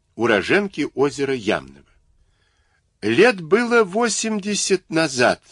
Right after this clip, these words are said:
помнит она, однажды ушло Ямное озеро среди зимы. Вот была картина. Фишка была тогда девочкой. Она пошла с вёдрами за водой, а воды нет.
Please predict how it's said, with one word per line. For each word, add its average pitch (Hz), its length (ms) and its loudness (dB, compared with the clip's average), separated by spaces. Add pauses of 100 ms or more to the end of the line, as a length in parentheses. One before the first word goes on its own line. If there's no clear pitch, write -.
(160)
помнит 87 420 -2
она, 80 460 -10 (260)
однажды 143 880 0
ушло 123 760 -2
Ямное 80 760 -2
озеро 107 520 -2
среди 107 440 -6
зимы. 127 420 -10 (720)
Вот 160 280 2
была 139 300 0
картина. - 520 -14 (640)
Фишка - 560 -4
была 104 300 -2
тогда 87 600 -6
девочкой. 85 840 -8 (760)
Она 120 260 2
пошла 104 640 2
с - 240 -8
вёдрами 101 560 0
за 87 200 -4
водой, 87 580 0 (440)
а 98 140 0
воды 107 320 -2
нет. 101 300 -4